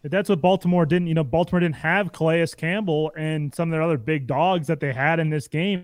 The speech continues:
And you have arguably the second most, most athletic human being wide receiver in the league in A J Brown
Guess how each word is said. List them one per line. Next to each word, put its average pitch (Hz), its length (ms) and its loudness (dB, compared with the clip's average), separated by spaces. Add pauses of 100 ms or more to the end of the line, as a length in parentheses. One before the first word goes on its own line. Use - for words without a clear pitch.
And 160 140 -2 (280)
you 196 140 4
have 208 340 2
arguably 170 880 2 (380)
the 180 160 -2
second 202 520 -4
most, 165 360 -2
most 165 360 0
athletic 165 520 -4
human 165 320 -2
being 156 300 0
wide 147 180 0
receiver 143 480 -4
in 160 140 -8
the 143 200 -4
league 151 280 -2
in 147 60 -2
A 147 120 -2
J 139 140 -2
Brown 147 420 -2